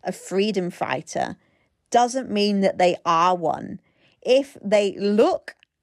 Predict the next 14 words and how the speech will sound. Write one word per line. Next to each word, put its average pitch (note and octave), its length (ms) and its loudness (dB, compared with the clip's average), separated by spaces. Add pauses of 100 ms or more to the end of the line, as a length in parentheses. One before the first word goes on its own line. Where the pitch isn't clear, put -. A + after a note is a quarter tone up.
(140)
and F3+ 220 -4
sound A#3+ 800 -2
like F#3 260 0
a G3 100 0
violent F3 580 0
extremist, G3 880 -4 (220)
then C#4+ 160 0
chances E4+ 560 -2
are F4+ 320 2 (200)
they C4+ 200 2 (100)
are C4 260 2 (140)
a F#4 40 0
violent G3 440 0
extremist. D#3+ 880 -8